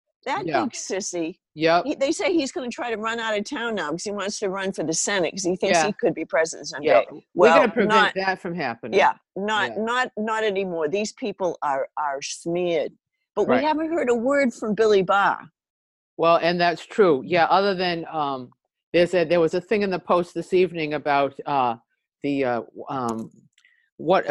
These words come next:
Speaker 2: I don't know if it was the Court of Appeals or, or the Supreme Court or whomever, but they said to a stay of all federal executions. Remember how he tried to lift
Speaker 1: Yeah.
Speaker 2: that? And so, so anyway, it was in the Washington Post tonight.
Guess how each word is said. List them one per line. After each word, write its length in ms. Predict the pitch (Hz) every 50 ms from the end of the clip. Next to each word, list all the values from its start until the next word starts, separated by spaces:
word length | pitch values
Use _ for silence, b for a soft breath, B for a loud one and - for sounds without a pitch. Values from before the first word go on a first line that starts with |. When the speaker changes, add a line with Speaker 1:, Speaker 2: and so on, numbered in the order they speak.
| 170 -
Speaker 2:
I 80 | 170 180
don't 80 | 190 190
know 80 | 185
if 80 | 180 -
it 40 | 175
was 120 | 170 -
the 80 | 180 175
Court 220 | - - 190 175
of 100 | 170 151
Appeals 520 | 165 156 - - 180 175 175 170 170 -
or, 240 | - 143 143 143 143 -
or 120 | 139 139
the 80 | 131 135
Supreme 420 | 156 151 - - 185 170 170 165
Court 260 | - - 165 151 147
or 40 | 147
whomever, 460 | 147 160 151 151 156 165 151 156 143
but 220 | 131 143 139 135 -
they 120 | 147 151
said 300 | 147 - 190 160 147 -
to 160 | - 170 165 -
a 60 | 147
stay 440 | 147 - - - 190 185 185 190 190
of 200 | - 151 151 135 - -
all 200 | 165 165 160 165
federal 400 | - - 185 170 165 165 160 -
executions. 920 | 147 156 - - - 160 - - 175 165 175 170 - 202 202 214 208 - - -
Remember 220 | 196 202 220 226
how 160 | 208 208 190
he 140 | 196 202 185
tried 320 | 170 - 208 185 185 180 -
to 240 | - 185 175 170 175 _ _ _ _ _ _ _ -
lift 200 | 170 190 190 -
Speaker 1:
Yeah. 120 | 311 240 208
Speaker 2:
that? 280 | 196 185 185 190 - - - -
And 120 | 156 165 -
so, 380 | - 208 180 170 170 165 147 160
so 180 | - - 180 175
anyway, 200 | 185 190 180 160
it 80 | 143 117
was 140 | 151 151 -
in 100 | 190 170
the 180 | 170 165 151
Washington 460 | 123 151 165 160 165 - 160 151 143 127
Post 280 | - 147 139 135 - -
tonight. 380 | - 143 131 139 131 120 104 -